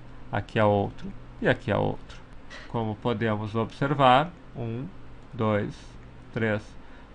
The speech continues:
quatro linhas. Dentro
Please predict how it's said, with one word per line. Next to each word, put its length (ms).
quatro 440
linhas. 580
Dentro 520